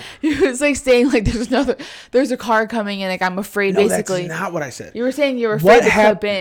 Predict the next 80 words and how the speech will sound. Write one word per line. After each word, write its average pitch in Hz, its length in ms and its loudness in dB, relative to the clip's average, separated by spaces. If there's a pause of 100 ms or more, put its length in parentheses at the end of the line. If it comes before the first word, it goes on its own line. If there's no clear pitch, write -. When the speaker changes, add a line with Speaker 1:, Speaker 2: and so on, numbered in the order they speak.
(140)
Speaker 1:
in 139 80 -6
Speaker 2:
no, 143 240 -6
I 135 160 -4
Speaker 1:
'cause 226 100 -4
you 214 80 -2
don't 214 80 4
have 190 240 4
a - 40 -12
Speaker 2:
said, 214 140 -6
Speaker 1:
kickstand. - 360 -16
You're 185 100 -8
like, 190 60 -12
"How 220 100 -8
am 220 80 -10
I 220 80 -8
gonna 202 220 -8
clip 208 240 -14
in?" 226 200 -10
Speaker 2:
I 175 120 0
said, 185 320 4 (220)
"This 143 360 -4
is 302 140 -2
a 180 100 0
hell 175 260 0
of 175 60 -2
a 165 60 -4
lot 143 200 -2
harder 185 300 0
clipping 156 480 -8
in 175 140 -4
when 147 120 -8
you're 135 100 -10
not 139 140 -6
in 120 60 -14
the 113 80 -16
trainer 170 540 -6 (180)
'cause 202 120 -12
Speaker 1:
Yeah. 190 100 2
Speaker 2:
you 226 80 4
have 208 80 2
to, 208 80 0
like, - 160 -2
push - 260 0
off." 185 400 -4 (240)
And 165 120 -2
I 240 80 2
was 277 140 0
clipped, - 380 -4
I 175 80 0
was 208 100 2
already 208 180 0
had 185 340 -4
my 160 100 -6
right 143 240 -4
foot 120 220 -14
clipped 123 260 -12
in. 92 180 -12 (240)
I - 80 -8
was 147 160 -4
clipping 196 460 -8
in 185 80 -6
my 156 120 -6
left, 147 360 -8
and 139 140 -10 (120)
as 160 300 -4
I 170 80 0
go 165 140 -2
to 139 80 -6
pull 160 160 -8
out 151 60 -4
into 143 140 -8
the 120 60 -16
parking 220 280 -4
lot, 147 100 -10
I 127 40 -10
see 147 180 -12
three 165 340 -8
cars 180 360 -4
pulling 127 300 -6
in. 101 160 -14